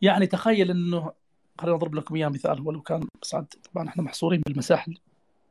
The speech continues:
عفوًا، اللي إحنا موجودين فيها. تخيل أربعة أشخاص يمسكون قطعة قماش يشدونها من أطرافها الأربعة، وجبنا كرة بلياردو مصمتة ثقيلة وضعناها في النص.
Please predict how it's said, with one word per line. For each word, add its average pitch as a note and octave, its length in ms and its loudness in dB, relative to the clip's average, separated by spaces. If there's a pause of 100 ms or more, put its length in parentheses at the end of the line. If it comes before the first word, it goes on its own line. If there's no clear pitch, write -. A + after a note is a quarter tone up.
(380)
عفوًا، D#3+ 260 0
اللي C#3+ 140 -2
إحنا E3 100 -4
موجودين D#3 360 -2
فيها. D3+ 320 -2 (1300)
تخيل A3+ 300 6
أربعة F#3 320 4
أشخاص A3+ 420 0
يمسكون G3+ 480 -4 (1400)
قطعة G3 260 4 (100)
قماش D3+ 500 -2
يشدونها D3 520 2
من D#3 140 -6
أطرافها D#3+ 360 4
الأربعة، C#3 440 0 (760)
وجبنا G3 460 4
كرة G#3 360 4
بلياردو F3+ 640 4 (200)
مصمتة F3+ 420 -2
ثقيلة D#3 400 -2
وضعناها F3 340 6
في - 80 0
النص. D#3+ 380 0